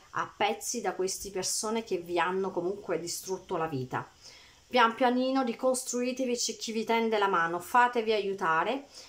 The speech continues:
e soprattutto accettate che possiate essere amati, accettate che valete tanto, che quello che è successo non è colpa vostra, non vergognatevene,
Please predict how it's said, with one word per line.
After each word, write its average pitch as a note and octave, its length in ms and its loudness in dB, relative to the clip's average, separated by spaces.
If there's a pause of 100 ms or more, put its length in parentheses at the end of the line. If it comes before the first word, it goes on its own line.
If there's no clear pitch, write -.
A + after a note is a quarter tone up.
(120)
e F#3+ 140 -4
soprattutto A3+ 760 -2
accettate A3 580 0
che G#3 120 -8
possiate G3+ 420 -6
essere G3+ 400 -4
amati, C3+ 540 -4
accettate F#3 920 0
che F3 200 -2
valete G3 680 0
tanto, F3 640 2
che - 140 -12
quello A3+ 280 2
che A3 60 -2
è G3 60 -2
successo F#3+ 640 -2
non F#3 160 -2
è A3 140 -2
colpa G3+ 320 -2
vostra, A3+ 480 2
non A3 400 2
vergognatevene, G3 1120 2